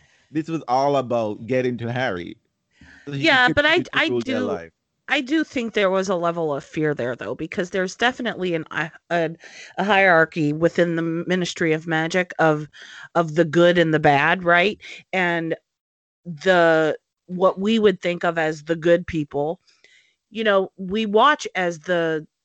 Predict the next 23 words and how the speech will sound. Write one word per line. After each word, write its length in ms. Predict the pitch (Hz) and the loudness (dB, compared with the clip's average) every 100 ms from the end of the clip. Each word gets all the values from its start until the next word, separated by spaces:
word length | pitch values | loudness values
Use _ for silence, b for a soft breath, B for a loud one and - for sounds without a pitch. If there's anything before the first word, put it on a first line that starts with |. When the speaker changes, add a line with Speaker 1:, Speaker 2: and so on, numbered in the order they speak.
| _ | _
Speaker 2:
as 180 | 175 165 | -4 -4
Ron, 280 | 175 180 185 | -4 -2 -2
Har-, 340 | 175 165 202 - | -6 -6 -6 -2
Harry, 360 | 202 190 180 | -2 0 0
and 100 | 170 | -4
Hermione 520 | 175 175 254 311 202 160 | -4 -4 -2 -2 -4 -4
are 140 | 156 | -6
traveling 520 | - 180 180 170 165 | -2 -2 0 -4 -6
through 420 | 160 170 170 185 208 B B B B | -8 -4 -2 -2 -6 B B B B
how 540 | - 208 208 208 202 - | -4 2 4 4 2 -2
people 400 | 220 196 180 - | -6 -2 -2 -2
interact 720 | 175 170 156 160 139 - - b b b | -2 0 0 0 -2 -8 -20 b b b
with 460 | 165 170 160 156 _ _ _ _ _ _ _ _ - | 0 4 4 2 _ _ _ _ _ _ _ _ -10
those 420 | 160 190 185 180 | 2 6 6 4
who 120 | 180 | 0
have 120 | 165 | 0
aligned 400 | 160 160 156 160 | 0 0 -2 -2
themselves 720 | 156 147 - 147 139 139 143 - | -6 -8 -6 -4 -4 -8 -14 -14
with 480 | 156 156 147 - _ - | -6 -2 -2 -4 _ -12
Voldemort's 640 | 160 165 151 151 139 127 | -2 0 0 0 -2 -2
wishes, 420 | 131 123 - - - | -2 -2 -2 -6 -4
basically. 720 | 131 - - - 92 - - B B B B - | -4 -4 -10 -10 -12 -12 -16 B B B B -4
And, 440 | 156 143 143 135 | -2 0 -2 -6